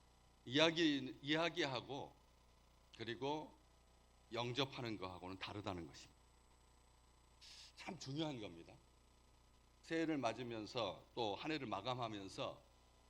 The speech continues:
우리가 주님의 말씀을, 어, 들을 때, 어, 위로가 됩니다. 그리고 새 힘을 얻습니다.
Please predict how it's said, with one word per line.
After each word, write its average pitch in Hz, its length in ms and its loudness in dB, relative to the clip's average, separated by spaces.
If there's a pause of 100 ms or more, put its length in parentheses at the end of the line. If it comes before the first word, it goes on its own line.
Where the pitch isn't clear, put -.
(100)
우리가 135 160 2
주님의 139 380 0
말씀을, 113 840 0 (200)
어, 67 320 -16
들을 117 300 -2
때, 113 220 -2 (1120)
어, 76 300 -8 (760)
위로가 165 360 6
됩니다. 107 440 -4 (840)
그리고 113 160 -4
새 214 220 -2
힘을 180 220 0
얻습니다. 82 380 -8